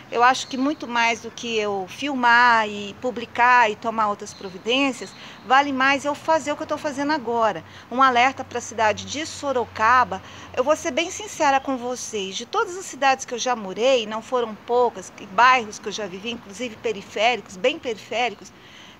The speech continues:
é, Sorocaba tá ganhando. Sorocaba tá ganhando na, na questão das fezes de animais pelas calçadas, né? Eu tô dizendo das calçadas, é, dos moradores da cidade.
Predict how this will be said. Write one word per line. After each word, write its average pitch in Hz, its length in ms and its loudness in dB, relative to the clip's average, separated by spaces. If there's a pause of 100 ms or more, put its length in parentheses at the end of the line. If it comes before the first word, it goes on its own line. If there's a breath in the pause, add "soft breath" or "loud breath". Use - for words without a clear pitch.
é, 240 280 4
Sorocaba 311 540 0
tá 302 120 2
ganhando. 285 460 -2 (880)
Sorocaba 262 540 0
tá 277 140 -4
ganhando 269 720 -2 (260 loud breath)
na, 226 420 2
na 220 240 -4
questão 226 460 -8
das 214 240 -8
fezes 277 720 0
de 214 140 -6
animais 233 640 -2
pelas 247 340 -8
calçadas, 247 1040 -4 (360)
né? 220 120 -6
Eu 233 60 -6
tô 226 100 -8
dizendo 240 320 -8
das 247 240 -6
calçadas, 254 800 -4 (260 loud breath)
é, 220 320 -6
dos 214 160 -14
moradores 214 640 -6
da 226 80 -8
cidade. 175 640 -10